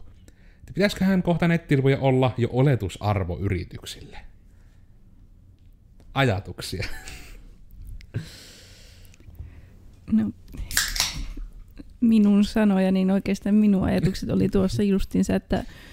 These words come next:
Speaker 1: Voit
Speaker 2: siis
Speaker 1: sen saman tekstin.
Speaker 2: Joo, mutta siis ite on nimenomaan miettinyt sitä, että tuli kun kirjoitin blogia. Ja no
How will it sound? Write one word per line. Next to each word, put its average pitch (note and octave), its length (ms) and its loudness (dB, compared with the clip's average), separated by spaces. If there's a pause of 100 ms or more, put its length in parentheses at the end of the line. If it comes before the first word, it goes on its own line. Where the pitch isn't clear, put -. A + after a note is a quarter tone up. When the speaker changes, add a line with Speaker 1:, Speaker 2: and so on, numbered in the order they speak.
(1800)
Speaker 1:
Voit G#2+ 160 4
Speaker 2:
siis - 120 4
Speaker 1:
sen F#2+ 80 2
saman F#2+ 240 2
tekstin. - 300 0 (400)
Speaker 2:
Joo, F#3+ 180 10 (260)
mutta G3+ 180 6
siis G#3 220 2
ite A#3+ 300 6
on G3+ 220 10
nimenomaan G3+ 520 10
miettinyt G3+ 460 6
sitä, - 120 0
että F#3 220 0
tuli F#3+ 220 -2
kun G3 220 -4 (880)
kirjoitin G3 380 0
blogia. G3 500 4 (880)
Ja F#2+ 260 0 (1300)
no G#3 160 6